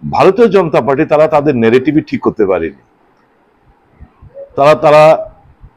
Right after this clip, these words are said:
হিন্দু, মুসলমান, মন্দির, মসজিদ, শ্মশানঘাট, কবরস্থান,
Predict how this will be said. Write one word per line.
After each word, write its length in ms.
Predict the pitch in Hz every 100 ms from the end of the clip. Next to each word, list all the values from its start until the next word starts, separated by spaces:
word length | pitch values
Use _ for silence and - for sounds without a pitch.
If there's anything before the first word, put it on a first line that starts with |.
| _ - - _ _ _ - - _ _ _ -
হিন্দু, 380 | 120 127 139 143
মুসলমান, 680 | 131 131 139 143 143 143 147 _ _ _ _ _ _ _ - _ 87
মন্দির, 640 | 113 131 120 131 117 95 _ _ _ -
মসজিদ, 560 | 107 123 101 135 151 139 _ - - - _ _ _ _ _ _ _ _ _ _ _ - _ _ -
শ্মশানঘাট, 800 | 127 127 123 147 143 135 139 -
কবরস্থান, 720 | 110 117 - - 139 156